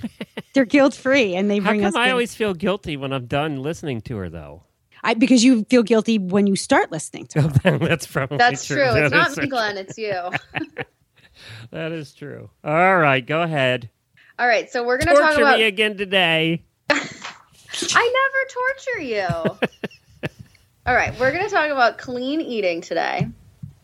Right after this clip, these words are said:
Speaker 3: And, uh, there's a lot of different definitions of clean eating,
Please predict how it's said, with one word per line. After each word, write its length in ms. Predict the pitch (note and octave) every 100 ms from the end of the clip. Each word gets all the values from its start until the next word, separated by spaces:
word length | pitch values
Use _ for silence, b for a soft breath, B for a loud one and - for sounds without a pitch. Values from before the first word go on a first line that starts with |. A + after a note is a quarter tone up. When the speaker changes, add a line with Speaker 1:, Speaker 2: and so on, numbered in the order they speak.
| - - _ - -
Speaker 3:
And, 300 | A3+ A#3 A3+
uh, 200 | G3+ F#3+
there's 200 | G#3+ A3+
a 60 | A#3+
lot 260 | A#3 B3+
of 120 | D4 D4
different 340 | C4+ B3+ A#3
definitions 920 | G#3 G#3 G3 F#3+ - - C#4+ D4+ D#4+
of 120 | D#4+
clean 360 | D#4 D#4+ D#4 D#4
eating, 500 | D#4 D#4 E4 E4+